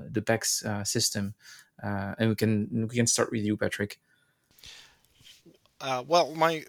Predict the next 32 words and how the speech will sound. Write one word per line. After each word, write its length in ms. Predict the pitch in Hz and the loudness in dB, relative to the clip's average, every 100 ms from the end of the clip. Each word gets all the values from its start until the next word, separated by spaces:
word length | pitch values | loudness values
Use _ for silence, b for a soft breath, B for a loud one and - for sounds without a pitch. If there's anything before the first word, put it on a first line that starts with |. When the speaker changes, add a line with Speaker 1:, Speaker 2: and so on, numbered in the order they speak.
| - 156 | -16 -8
Speaker 2:
my 160 | 147 | -6
college 360 | - 220 233 139 | -2 0 -2 0
background, 480 | 147 143 123 117 120 | -2 -2 -6 -6 -8
I 40 | |
was 100 | 120 | -8
telling 200 | 139 123 | -8 -8
Corey 280 | - 131 117 | -4 -4 -4
before 260 | 117 - | -8 -12
we 100 | 120 | -6
started 220 | - 120 113 | -4 -4 -8
recording, 460 | 110 123 113 117 | -8 -6 -6 -8
is, 460 | 120 117 113 - - - | -12 -10 -4 -2 -4 -6
uh, 160 | - - _ _ - | -16 -20 _ _ -18
is 360 | - - 175 139 | -18 -8 4 8
centered 320 | 165 143 117 | 8 6 2
around 280 | 120 117 113 | 0 0 0
Mesoamerica. 680 | 117 113 113 113 - - - | -2 -2 -6 -10 -10 -14 -12
Uh, 280 | - 117 120 | -14 -12 -14
now, 300 | 123 120 110 110 _ 135 | -8 -8 -8 -12 _ -14
um, 160 | 123 _ | -14 _
pre, 280 | - 180 147 - | 2 2 2 -4
pre-Columbian 680 | - 170 135 131 143 120 117 | -8 -4 0 2 2 0 -4
Mesoamerica, 600 | 117 117 113 113 107 117 | -4 -4 -6 -8 -10 -8
but 200 | 117 117 B B B - | -6 -8 B B B 0
having 300 | 147 135 123 | 0 0 0
the 80 | |
opportunity 480 | 117 - - 120 113 | -2 -2 -8 -8 -10
to 240 | - 117 117 _ _ _ | -12 -12 -20 _ _ _
visit 320 | 131 120 117 | -12 -12 -10
Mexico, 720 | 113 110 123 - 117 113 113 _ | -8 -6 -6 -8 -12 -12 -16 _
uh, 240 | 117 117 120 - _ | -12 -10 -14 -18 _
I, 160 | - | -4